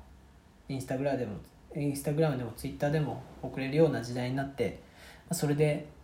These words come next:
簡単に済ませてしまうことが多いんじゃないかなと思うんですけども、手書きの良さ、まあ、価値ですね、っていうのは明らかに違うものがあるなと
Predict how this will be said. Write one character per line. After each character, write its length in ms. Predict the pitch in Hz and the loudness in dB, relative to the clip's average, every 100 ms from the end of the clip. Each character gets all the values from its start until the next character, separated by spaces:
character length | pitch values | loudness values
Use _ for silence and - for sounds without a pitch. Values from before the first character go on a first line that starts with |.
| - - - - | -20 -20 -20 -6
簡 200 | 156 147 | -4 0
単 180 | 143 | 0
に 60 | 139 | 0
済 140 | - | 0
ま 120 | 160 156 | 0 0
せ 100 | - | -4
て 60 | |
し 180 | - 127 | -8 -4
ま 140 | 120 | -4
う 100 | 120 - - - - - | -6 -8 -16 -20 -20 -20
こ 120 | - 156 | -6 4
と 120 | 160 | 6
が 280 | 135 - - - - - | 6 0 -8 -16 -20 0
多 100 | 180 | 8
い 40 | 180 | 8
ん 40 | |
じ 80 | 143 | 8
ゃ 40 | |
な 120 | 120 120 | 2 -4
い 40 | |
か 120 | 120 | -6
な 140 | 120 110 | -8 -8
と 160 | - | -10
思 160 | 110 113 | -10 -8
う 20 | |
ん 60 | 107 | -8
で 80 | - | -10
す 120 | - | -10
け 80 | 98 | -10
ど 80 | |
も、 180 | 80 - - - - - - - - - - - - - - - - - - - - - - - - - | -8 -10 -14 -20 -20 -20 -20 -20 -20 -20 -20 -20 -20 -20 -20 -20 -20 -20 -20 -20 -20 -20 -20 -20 -20 -6
手 120 | - 147 | 2 4
書 120 | 151 | 4
き 140 | 160 | 4
の 200 | 151 160 - - | 4 2 -4 -8
良 140 | 139 143 | -2 0
さ、 280 | - 104 - - - - - - - - - - | 0 -4 -6 -16 -20 -20 -20 -20 -20 -20 -10 -8
ま 80 | |
あ、 40 | - - - | -8 -12 -6
価 140 | 156 | -4
値 140 | 151 120 | -2 -4
で 100 | 113 | -6
す 120 | - | -6
ね、 260 | 131 131 - - | -8 -8 -14 -2
っ 20 | |
て 80 | 170 | 2
い 20 | |
う 40 | 160 | 4
の 120 | 139 | 2
は 200 | 120 147 - | 0 -4 4
明 80 | |
ら 120 | 208 165 | 6 6
か 140 | 135 | 2
に 220 | 110 110 - - - - - - - - - - - - - - - - - | -4 -8 -10 -18 -20 -20 -20 -20 -20 -20 -20 -20 -20 -20 -20 -20 -20 -14 -4
違 60 | 143 | 2
う 100 | 139 | 4
も 120 | 147 | 4
の 80 | 156 | 4
が 120 | 120 | 4
あ 60 | 123 | 2
る 80 | 113 | 0
な 160 | 120 | -4
と 120 | 120 | -6